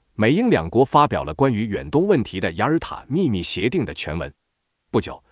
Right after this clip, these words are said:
报上又刊登出苏联对东北的经济要求以及苏军终止撤军的情况。这些消息的披露激起了中国舆论的极大愤慨。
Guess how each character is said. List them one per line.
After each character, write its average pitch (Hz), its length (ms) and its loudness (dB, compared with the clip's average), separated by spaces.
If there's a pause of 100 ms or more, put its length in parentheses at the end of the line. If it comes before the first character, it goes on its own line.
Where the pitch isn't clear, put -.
(240)
报 127 180 4
上 87 260 -2 (120)
又 120 160 4
刊 131 200 -2
登 117 140 2
出 123 340 0
苏 185 280 2
联 123 180 4
对 110 160 4
东 196 260 2
北 78 160 -2
的 98 80 -4
经 196 220 0
济 131 140 0
要 165 180 4
求 - 260 -6 (120)
以 90 120 -4
及 98 200 -2
苏 139 240 2
军 147 200 4
终 208 240 4
止 78 200 -4
撤 110 260 0
军 190 160 4
的 107 80 -2
情 69 220 -8
况。 - 200 -6 (600)
这 131 120 4
些 123 140 4
消 123 220 4
息 120 120 0
的 92 120 2
披 110 180 0
露 85 220 -2 (100)
激 117 180 0
起 - 180 -4
了 73 120 -4
中 127 180 0
国 113 160 4
舆 95 200 -2
论 131 120 4
的 78 140 -2
极 123 220 0
大 147 180 2
愤 131 180 0
慨。 - 200 -8